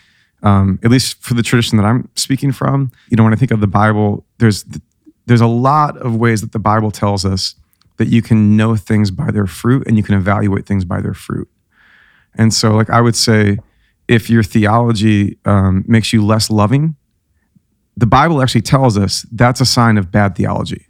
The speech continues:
If your worldview leads to disintegration, like, there's all these evidences in Scripture that that's a, that's a warning sign that you,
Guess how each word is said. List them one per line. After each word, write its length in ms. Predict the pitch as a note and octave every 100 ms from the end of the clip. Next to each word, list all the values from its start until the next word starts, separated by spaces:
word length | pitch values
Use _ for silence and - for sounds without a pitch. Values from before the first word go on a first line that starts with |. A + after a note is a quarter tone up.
| _
If 180 | A#2 A2
your 160 | A#2 A#2
worldview 800 | A2+ B2+ C3 A2+ A2+ A2 G#2 F#2+ _ _ _ -
leads 340 | A#2+ A#2+ A2 -
to 100 | A2
disintegration, 1200 | G2 B2 - B2 A#2 G#2+ G#2+ G#2+ - G2 F2+ F2 _ _ _ _ -
like, 200 | A2 G2 - _ _ _ -
there's 140 | B2+ -
all 220 | C#3 D3+
these 240 | C3+ A#2+ B2
evidences 460 | B2+ B2 G2+ A2
in 160 | A#2+ B2+
Scripture 400 | - G2 - G2
that 160 | G2 A2+
that's 240 | A#2+ -
a, 60 | C3+
that's 200 | C#3 C3+
a 40 |
warning 460 | A2 G#2 A#2 B2+ G#2
sign 320 | - F#2 F#2
that 120 | F#2+
you, 140 | G#2